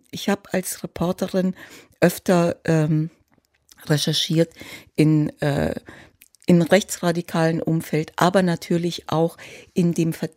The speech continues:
äh, in, in einem Umfeld, wo es den häufig auch verdeckten Rassismus, äh, gibt. In Rostock-Lichtenhagen war der ja nicht verdeckt, der war ja offensichtlich.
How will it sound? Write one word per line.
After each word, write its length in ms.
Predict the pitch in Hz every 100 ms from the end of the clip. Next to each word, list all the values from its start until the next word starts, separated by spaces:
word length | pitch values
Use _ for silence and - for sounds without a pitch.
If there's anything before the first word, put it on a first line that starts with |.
| _
äh, 300 | 160 160 156 -
in, 400 | - 165 - _
in 160 | - 170
einem 200 | 160 165
Umfeld, 520 | - 196 - 180 -
wo 80 | 170
es 140 | 160 - - - - _ -
den 340 | 165 160 - _ _ _ -
häufig 460 | - 175 175 190 -
auch 120 | -
verdeckten 680 | - - 208 - - 151
Rassismus, 840 | 139 139 - - - - 131 - - - - -
äh, 300 | - 143 131 -
gibt. 360 | - 120 - - - - _ _ _ _ _ -
In 100 | 208
Rostock-Lichtenhagen 1000 | 240 240 240 226 226 - 214 220 226 208
war 100 | 202
der 100 | 208
ja 140 | 196
nicht 200 | 202 -
verdeckt, 440 | 202 208 202 -
der 120 | 170 185
war 120 | 180
ja 140 | 175
offensichtlich. 680 | 175 185 180 202 - 127